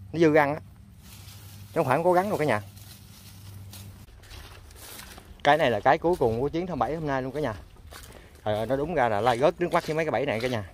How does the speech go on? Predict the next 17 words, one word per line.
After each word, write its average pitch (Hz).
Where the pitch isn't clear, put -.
Cái 123
chuyện 107
tầm 101
thường. 98
Từ 98
ngoài 107
lộ 110
vô 113
đây 117
đặt -
bốn 156
cái. 147
Cũng 147
khia-, 120
khiếp -
là 101
xa. 113